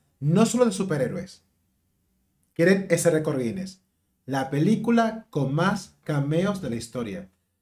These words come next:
Obviamente, lo que se ha filtrado, vemos a Gestapo, a Dientes de Sable, ¿verdad? Pero, ¿hasta qué punto hay personajes? Y este Ghost Riders, este Ghost Rider, eh, ¿se quedará en el U C M?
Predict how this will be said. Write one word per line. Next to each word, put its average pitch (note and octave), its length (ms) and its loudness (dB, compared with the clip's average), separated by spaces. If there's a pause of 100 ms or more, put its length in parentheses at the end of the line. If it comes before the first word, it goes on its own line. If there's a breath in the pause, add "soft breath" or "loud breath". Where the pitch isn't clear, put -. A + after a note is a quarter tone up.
(440)
Obviamente, E3+ 480 4
lo E3+ 100 4
que C#3 80 -4
se C3+ 80 -6
ha C3 60 -4
filtrado, D#3+ 480 0
vemos D3+ 380 -2
a C3 340 -2 (120)
Gestapo, D3+ 640 -4
a B2+ 60 -2
Dientes C3 240 -6
de A#2+ 120 -6
Sable, D3 580 0
¿verdad? D3 440 -4 (800)
Pero, D#3 580 4 (240)
¿hasta - 360 -16
qué F3+ 120 -2
punto F#3+ 380 0
hay D#3+ 60 2
personajes? C#3 640 -8 (2000)
Y D3+ 160 2
este F#3+ 280 6
Ghost F#3+ 240 0
Riders, F3+ 640 2 (400)
este - 180 -4
Ghost D3+ 220 6
Rider, F3+ 500 2
eh, G#2 560 -2
¿se - 240 -12
quedará A2+ 300 -4
en C#3 60 -4
el D3 80 0
U D3 120 -2
C C3+ 120 -4
M? F#3 260 -6